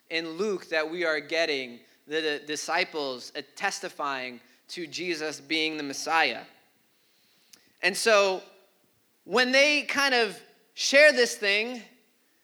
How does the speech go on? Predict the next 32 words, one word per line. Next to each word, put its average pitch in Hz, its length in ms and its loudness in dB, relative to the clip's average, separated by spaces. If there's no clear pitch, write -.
uh, 165 200 0
Jesus 247 580 2
then 220 240 0
has 220 440 2
a 190 120 2
deeper 226 460 0
conversation 180 880 -6
with 120 200 -16
them. 104 260 -18
Uh, 175 80 -2
because 240 280 4
it's 277 160 -2
one 277 320 0
thing 285 360 0
to 208 720 0
acknowledge 240 640 4
who 233 100 -4
Jesus 190 460 -6
is. 190 280 0
We 220 180 -2
see 262 280 -6
that 220 320 4
a 180 40 0
lot 208 260 2
of 247 100 -2
different 226 260 -6
people 185 300 -8
acknowledge 165 380 -4
who 185 80 -10
he 180 100 -6
is, 175 120 -6
including 185 920 -8